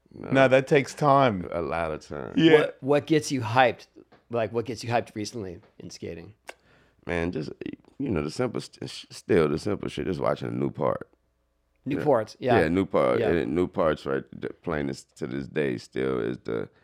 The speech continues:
Speaker 1: I'm calling my man Phil. That's my man who film, who filmed for me. I'm calling Phil like,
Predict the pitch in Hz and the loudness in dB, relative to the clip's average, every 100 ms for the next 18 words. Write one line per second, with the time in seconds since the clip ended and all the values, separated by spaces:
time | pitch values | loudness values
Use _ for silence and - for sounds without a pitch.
0 | _ - 69 - 76 71 67 67 69 67 | _ -12 -10 -2 0 0 -4 -4 -4 -6
1 | 69 - 80 76 71 - 71 80 62 67 | -8 -4 0 0 -2 -6 -10 -8 -6 -6
2 | 67 - 71 69 60 71 - 76 73 71 | -6 -6 -6 -6 -8 -10 -6 -4 -4 -4
3 | 71 65 65 - 65 69 65 71 71 50 | -4 -4 -4 -2 -2 -2 -4 -6 -4 -4
4 | 50 | -8